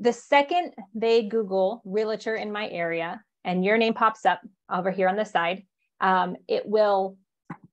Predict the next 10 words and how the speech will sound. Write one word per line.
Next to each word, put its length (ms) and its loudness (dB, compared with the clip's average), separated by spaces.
um, 340 0
automatically 800 0
pull 220 -2
in 460 -4
your 260 -6
phone 160 4
number, 400 4
your 200 -2
name, 640 -4
your 440 -4